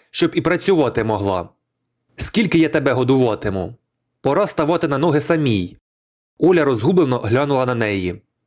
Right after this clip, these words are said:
«А якщо я піду працювати, я ж не зможу нормально вчитися». Мама відрізала холодно: «І не йди,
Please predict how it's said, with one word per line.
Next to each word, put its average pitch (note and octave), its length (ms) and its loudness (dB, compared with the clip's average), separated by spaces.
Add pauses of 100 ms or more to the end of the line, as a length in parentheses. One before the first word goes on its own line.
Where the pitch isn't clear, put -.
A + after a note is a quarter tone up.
(160)
«А C3 80 0
якщо D#3 300 2
я F3+ 60 4
піду E3 220 0
працювати, C#3+ 800 0 (360)
я D3 120 2
ж C#3 100 -2
не F3+ 80 2
зможу F3 260 4
нормально F3+ 400 2
вчитися». A2+ 720 -2 (640)
Мама F3+ 280 0
відрізала C3 500 2
холодно: F#2+ 640 -2 (420)
«І F3 100 2
не G3 120 2
йди, A#2+ 540 0